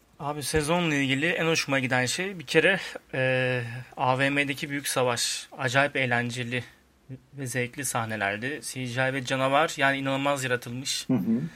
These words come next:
Speaker 1: A V M'nin içine girişi vesaire. Çok, çok, çok, çok güzeldi. Eğlendim. Ya bir de şey mesela. Şimdi hani, e, üçüncü sezon başlamadan önce sezon tanıtımlarında, işte karakter tanıtımlarında böyle işte o kısa videolarda arkada havai fişek patlıyor. Diyorsun ki, "Ulan ne alaka hani?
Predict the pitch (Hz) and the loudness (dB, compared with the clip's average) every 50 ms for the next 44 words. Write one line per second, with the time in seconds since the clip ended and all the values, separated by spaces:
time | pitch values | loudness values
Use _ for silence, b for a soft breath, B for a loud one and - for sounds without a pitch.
0 | B B B B B B B - - 123 110 117 120 123 123 123 123 127 131 120 | B B B B B B B -12 -6 -4 -2 0 0 0 0 -2 -4 -4 -6 -6
1 | - - 131 123 120 127 123 117 - - 120 127 123 120 - 131 117 113 110 123 | -6 -4 -4 -4 -4 -4 -6 -6 -6 -6 -4 -4 -2 -2 0 0 0 0 2 0
2 | 143 151 - - - 175 170 170 - - - 143 135 127 - - - 127 - - | -2 -2 -4 -6 -4 -4 -4 -4 -6 -10 -8 -8 -8 -8 -10 -14 -16 -16 -12 -12
3 | 135 120 - _ _ _ _ _ _ - 135 123 117 127 117 127 123 120 117 113 | -12 -12 -14 _ _ _ _ _ _ -20 -20 -14 -12 -8 -6 -4 -2 -2 -2 2
4 | 131 127 127 127 123 123 131 156 208 185 185 196 185 220 240 - - 214 220 208 | 4 4 6 6 4 2 2 0 2 2 2 4 4 4 4 4 4 4 4 4
5 | 160 135 - 127 120 110 92 - B B B B B B B B B - - - | 2 2 2 2 4 2 2 0 B B B B B B B B B -12 -8 -6
6 | 139 143 139 143 143 147 151 151 143 - - 143 135 131 131 131 131 131 - - | -4 -2 0 2 2 2 2 0 -2 -2 -4 -4 -4 -2 -2 -2 -4 -4 -6 -10
7 | 170 139 - - 170 180 165 - 185 151 175 180 185 175 156 160 160 - - 190 | -12 -10 -8 -6 -6 -4 -2 -2 0 2 2 0 2 2 4 2 4 2 2 0
8 | 190 190 180 170 156 139 135 131 127 - 190 202 196 - 160 151 139 147 175 180 | 2 2 2 4 2 2 0 0 -2 -2 -2 0 0 0 0 2 2 2 2 2
9 | 190 185 - - 151 147 143 131 - 139 135 131 127 120 127 143 170 170 - - | 0 -4 -8 -6 -6 -6 -6 -6 -4 -4 -2 -2 -2 -2 -2 -4 -4 -4 -2 -2
10 | 160 - 151 139 135 127 - 156 156 156 - 143 139 131 123 - 131 127 123 123 | 0 2 2 2 2 2 0 -2 -2 -2 -2 -2 -4 -4 -4 -4 -4 -4 -2 -2
11 | 120 113 117 107 110 117 127 151 190 196 190 - - - 143 135 - - - 147 | -2 -2 -2 -2 -4 -4 -4 -4 -6 -6 -6 -8 -6 -6 -8 -6 -6 -6 -4 -4
12 | 135 135 135 127 143 151 139 131 120 110 110 110 123 165 160 151 - - 147 180 | -4 -4 -4 -2 0 0 2 4 2 2 2 0 0 2 2 2 0 0 2 4
13 | 160 147 143 143 147 147 127 - - 165 - - - 123 104 - - 113 120 123 | 4 4 6 6 4 4 2 0 0 0 -2 -2 -4 -4 -4 -4 -8 -8 -8 -6
14 | 156 175 190 220 247 233 - 185 180 160 156 165 185 185 165 131 123 120 - 123 | -6 -6 -6 -6 -6 -4 0 0 0 4 6 6 6 6 6 4 2 0 -2 -4
15 | 117 110 113 104 | -4 -4 -4 -8